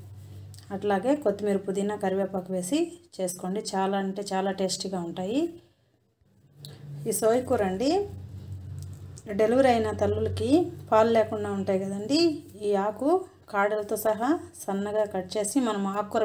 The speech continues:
వేపుడు ఎలా అయితే చేసుకుంటామో అలా వన్ వీక్ వరకు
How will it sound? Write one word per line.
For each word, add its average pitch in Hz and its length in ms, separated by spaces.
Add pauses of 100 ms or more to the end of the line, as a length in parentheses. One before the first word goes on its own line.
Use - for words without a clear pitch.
వేపుడు 196 320
ఎలా 202 180
అయితే 202 160 (120)
చేసుకుంటామో 196 600 (680)
అలా 214 180 (800)
వన్ 226 180
వీక్ 240 220
వరకు 220 280